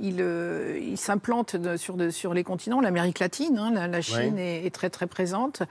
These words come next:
Speaker 1: Euh, ce n'est pas qu'une guerre commerciale avec les États-Unis, c'était aussi
Speaker 2: L'Afrique.
Speaker 1: c'était une guerre d'influence. Donc en Amérique latine, en Afrique, et on, là on est bien placés, nous les Français, pour voir aussi ce que ça, ce que ça implique.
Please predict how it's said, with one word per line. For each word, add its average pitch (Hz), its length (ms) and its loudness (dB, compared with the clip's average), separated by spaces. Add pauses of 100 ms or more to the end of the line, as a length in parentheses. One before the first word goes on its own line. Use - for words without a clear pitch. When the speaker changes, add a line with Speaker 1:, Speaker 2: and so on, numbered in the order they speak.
(440)
Speaker 1:
Euh, 180 80 2
ce - 160 0
n'est 196 100 4
pas 233 160 2
qu'une 262 220 2
guerre 233 160 2
commerciale 214 400 0
avec 202 160 2
les 190 160 2
États-Unis, 180 500 -4
c'était - 260 0
aussi 254 280 0
Speaker 2:
L'Afrique. 131 500 0
Speaker 1:
c'était 190 300 0
une 190 220 0
guerre 190 160 2
d'influence. 180 580 -2 (380)
Donc 190 200 2
en 214 100 4
Amérique 220 320 4
latine, 226 400 4
en 208 160 4
Afrique, 247 480 0
et 190 200 6
on, 190 260 -2
là 208 200 2
on 202 120 2
est 185 80 2
bien 208 160 0
placés, 208 320 0
nous 202 160 2
les 185 100 4
Français, 185 400 -4
pour 180 140 -8
voir 175 280 -2
aussi 180 440 -6
ce - 80 -14
que 185 100 0
ça, 180 320 -4
ce - 140 -10
que 196 100 0
ça 180 140 -2
implique. 233 480 -2